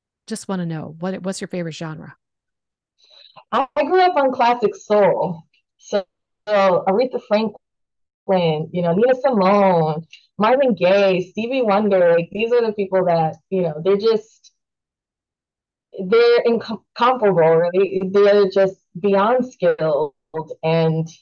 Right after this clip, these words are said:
Speaker 2: their music is classic, hence classic soul. <laughs> Um,
Speaker 1: Timeless.
Speaker 2: Exactly.
Speaker 1: Mm-hmm.
Speaker 2: Exactly.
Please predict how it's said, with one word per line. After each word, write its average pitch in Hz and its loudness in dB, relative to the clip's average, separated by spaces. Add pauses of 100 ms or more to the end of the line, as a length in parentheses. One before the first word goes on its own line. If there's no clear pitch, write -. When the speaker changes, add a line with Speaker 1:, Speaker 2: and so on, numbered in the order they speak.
(240)
Speaker 2:
their 185 2 (160)
music 202 0
is 180 -6
classic, 165 -4 (580)
hence 185 -4
classic 160 -2
soul. - -6 (160)
<laughs> 247 -2
Um, 175 -2 (600)
Speaker 1:
Timeless. - -10 (440)
Speaker 2:
Exactly. 190 -4 (560)
Speaker 1:
Mm-hmm. 190 -8
Speaker 2:
Exactly. 185 -6